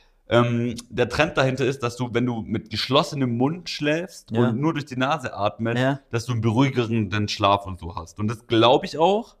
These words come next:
Speaker 2: Kann schon sein.
Speaker 1: Ja, weil ich bin auf jeden Fall ein Mundatmer nachts.
Speaker 2: Äh, ich auch.
Speaker 1: Ja, und ich wache immer mit einem trockenen Mund auf, Alter.
Speaker 2: Komplett geisteskrank.
Speaker 1: Äh, äh.
Speaker 2: Erstmal ertränken.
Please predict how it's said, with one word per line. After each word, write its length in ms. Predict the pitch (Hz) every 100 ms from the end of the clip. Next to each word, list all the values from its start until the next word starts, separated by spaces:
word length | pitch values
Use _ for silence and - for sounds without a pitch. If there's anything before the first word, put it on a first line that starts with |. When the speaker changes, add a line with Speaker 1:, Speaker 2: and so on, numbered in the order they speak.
| _
Speaker 2:
Kann 140 | 87
schon 140 | 87 80
sein. 240 | 87 92 - _
Speaker 1:
Ja, 420 | 110 113 120 143 160
weil 140 | 120 123
ich 60 | 127
bin 100 | 131
auf 140 | 127
jeden 180 | 143 151
Fall 400 | - 139 139 139 127
ein 340 | 127 127 107 -
Mundatmer 840 | 127 131 156 - - 104 - 95
nachts. 500 | 95 110 120 - -
Speaker 2:
Äh, 60 | 95
ich 100 | 85
auch. 240 | 71 82 - _ -
Speaker 1:
Ja, 180 | 117
und 200 | - 123 120
ich 120 | 110
wache 200 | 123 135
immer 100 | 120
mit 180 | 120 -
einem 300 | 113 117 113
trockenen 680 | - 127 131 135 123 120 120
Mund 280 | 117 113
auf, 260 | 107 110 -
Alter. 140 | 110
Speaker 2:
Komplett 340 | 113 107 101 98
geisteskrank. 520 | 107 120 - 113 139
Speaker 1:
Äh, 40 | 135
äh. 100 | 120
Speaker 2:
Erstmal 260 | - 113
ertränken. 560 | 92 - 101 113 -